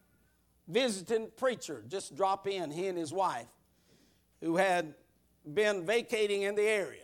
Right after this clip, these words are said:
And he said, "I told my wife, let's just go by and fellowship with Brother Dana and hear him preach, not knowing anything." He came in, and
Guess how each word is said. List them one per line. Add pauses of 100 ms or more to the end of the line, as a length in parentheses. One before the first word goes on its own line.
(1080)
And
he
said,
"I
told
my
wife,
let's
just
go
by
and (840)
fellowship
with
Brother
Dana
and (880)
hear
him
preach,
not
knowing
anything." (3000)
He
came
in,
and